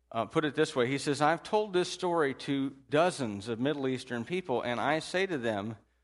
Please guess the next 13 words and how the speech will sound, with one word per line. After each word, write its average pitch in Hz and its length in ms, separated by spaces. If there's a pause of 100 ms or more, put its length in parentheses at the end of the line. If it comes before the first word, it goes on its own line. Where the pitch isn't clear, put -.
(260)
'What 165 380
would 165 160
happen 120 760
if, 113 600 (1300)
uh, 120 440 (260)
a 123 320
son 165 420
would 135 140
ask 135 440 (160)
his 127 160
father 113 600 (200)
this 117 220
question?' 110 560